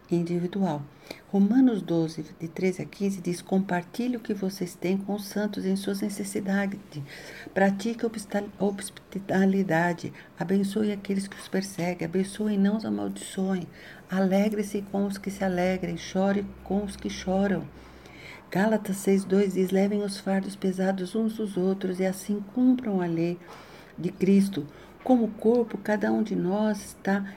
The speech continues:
equipado de maneira diferente. E como corpo, nós podemos compartilhar, nós podemos dividir os fardos, nós podemos contribuir com a cada um dos membros da família, né?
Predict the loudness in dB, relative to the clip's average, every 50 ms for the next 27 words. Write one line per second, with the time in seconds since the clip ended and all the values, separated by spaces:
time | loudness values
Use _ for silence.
0 | -6 -2 -2 -2 0 0 -4 -4 -2 -4 -2 0 0 0 -2 -2 -2 0 2 4
1 | 4 4 4 2 0 -2 -2 -4 -2 -2 0 2 2 2 2 0 -2 -4 -6 -4
2 | -2 0 0 0 0 -2 -2 2 2 2 2 2 0 0 0 0 0 0 -2 -4
3 | 0 0 0 0 0 -2 -6 -8 -12 -16 -16 -16 -16 -18 -16 -2 2 4 4 4
4 | 2 0 0 0 0 0 0 -2 -2 -2 0 2 0 0 0 0 -2 -4 -4 -6
5 | -2 0 2 2 2 0 -2 -4 -4 -4 -4 -2 -4 -2 -2 -2 -6 -6 -6 -4
6 | -2 -2 -2 -4 -4 -4 -4 -4 -6 -6 -8 -6 -4 -2 -2 -2 -2 -6 -8 -16
7 | -20 -20 -20 -20 -20 -16 -6 -4 0 0 0 -2 0 0 0 0 2 0 0 2
8 | 2 2 4 4 2 0 0 -4 -10 -18 -20 -20 -20 -20 -20 -20 -8 2 2 4
9 | 4 4 2 0 -2 -8 -14 -10 -6 -4 -4 -4 -6 -8 -4 -2 0 0 0 0
10 | 2 2 2 4 4 4 4 2 0 -2 -2 -4 -2 0 2 2 2 0 0 -2
11 | -6 -6 -8 -12 -20 -20 -20 -20 -20 -20 -16 -2 0 2 2 2 0 -4 -2 -2
12 | 0 2 4 4 4 4 4 0 -4 -6 -8 -14 -18 -20 -20 -20 -20 -12 -2 0
13 | 2 2 2